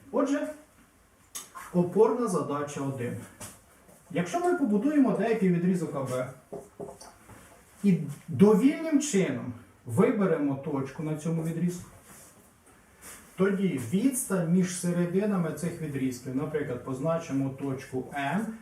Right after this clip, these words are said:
середину відрізка А С. Відрізки рівні позначаються ось такими штришками.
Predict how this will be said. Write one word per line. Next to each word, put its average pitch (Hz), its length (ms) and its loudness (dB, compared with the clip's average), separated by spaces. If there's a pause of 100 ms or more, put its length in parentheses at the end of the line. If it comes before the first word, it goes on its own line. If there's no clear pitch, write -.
(160)
середину 147 640 0
відрізка 139 480 -4
А 131 80 -4
С. 113 200 -6 (340)
Відрізки 262 440 0
рівні 220 300 2
позначаються 160 720 -2
ось 139 100 -10
такими 139 360 -6
штришками. 127 640 -8